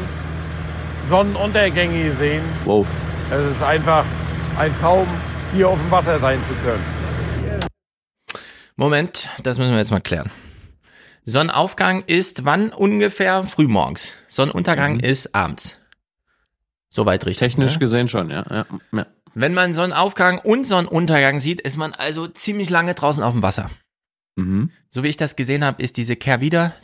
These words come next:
Speaker 3: die kleine Jolle, mit der er da rumfährt,
Speaker 2: Mhm.
Speaker 3: ungefähr drei Quadratmeter kann man darum rumstehen. Und dann erzählt er was von der Freiheit. Die Freiheit auf dem Wasser, hier auf den, ich kann einen Schritt nach vorne gehen, einen Schritt zurück.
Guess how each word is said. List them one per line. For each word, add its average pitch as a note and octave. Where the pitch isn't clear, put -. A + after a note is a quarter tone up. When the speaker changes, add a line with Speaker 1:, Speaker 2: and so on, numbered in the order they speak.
Speaker 3:
die B2
kleine A2+
Jolle, C3+
mit -
der A2
er A2
da A2
rumfährt, B2+
Speaker 2:
Mhm. G#2+
Speaker 3:
ungefähr G3
drei F3+
Quadratmeter F3
kann E3+
man E3
darum D3+
rumstehen. F3+
Und -
dann C#3+
erzählt C#3+
er B2+
was C3
von C3+
der B2+
Freiheit. B2+
Die E3
Freiheit E3+
auf D#3
dem E3+
Wasser, E3
hier E3+
auf D3
den, E3
ich -
kann D#3
einen C#3+
Schritt D3+
nach D#3
vorne C#3
gehen, D3+
einen C#3+
Schritt -
zurück. C#3